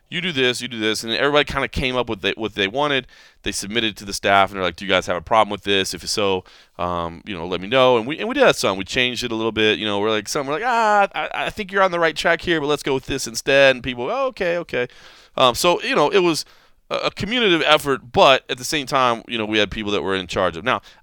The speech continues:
I was in charge of Gym of the Year and Round of the Year. And let's start with Gym of the Year because I took some, I took some grief for this. I, and I was, I, and I kinda get it.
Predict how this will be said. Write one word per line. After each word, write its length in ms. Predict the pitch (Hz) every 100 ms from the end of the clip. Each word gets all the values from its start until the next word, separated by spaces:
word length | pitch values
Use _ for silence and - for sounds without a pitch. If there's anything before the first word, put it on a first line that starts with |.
| _
I 160 | - 240
was 160 | 262 175
in 100 | 143
charge 440 | 135 117 117 110
of 220 | 107 104
Gym 360 | 110 120 226 254
of 140 | 226
the 80 | 208
Year 460 | 190 185 175 170 175 _ _
and 220 | 127 127
Round 280 | 117 110 104
of 100 | 92
the 60 | 92
Year. 200 | 90 107
And 80 |
let's 140 | 208 302
start 240 | - 302
with 100 | 160
Gym 220 | 127 160
of 60 | 135
the 80 | 107
Year 160 | 104
because 380 | 98 - 110 95 - _ _ _ _ _ _
I 60 | -
took 200 | 349 339
some, 220 | 147 101 -
I 80 |
took 180 | - 330
some 140 | - 131
grief 300 | 113 254 339
for 140 | 151
this. 260 | 95 76 -
I, 100 | 135
and 180 | 151
I 120 | 170 202
was, 180 | 190 -
I, 100 | 180 -
and 100 | 220
I 60 |
kinda 360 | 220 - 277 381
get 240 | 233 208
it. 160 | 240 226